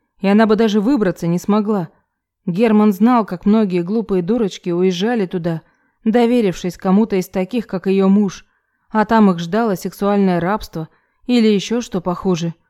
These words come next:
Тот ублюдок мог продать её садистам, медленно убивающих людей на камеры. Такое видео стоило очень дорого,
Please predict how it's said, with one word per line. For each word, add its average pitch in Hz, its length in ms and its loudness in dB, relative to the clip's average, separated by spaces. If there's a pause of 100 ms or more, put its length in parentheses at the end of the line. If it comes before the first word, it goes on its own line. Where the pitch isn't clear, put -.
(380)
Тот 277 180 0
ублюдок 220 480 0
мог 208 180 2
продать 220 440 -2
её 175 200 -2
садистам, 185 680 -4 (380)
медленно 190 560 4
убивающих 196 580 -4
людей 185 300 -2
на 190 140 2
камеры. 175 460 -2 (460)
Такое 214 360 4
видео 196 380 0
стоило 190 440 -2
очень 190 380 0
дорого, 170 440 -2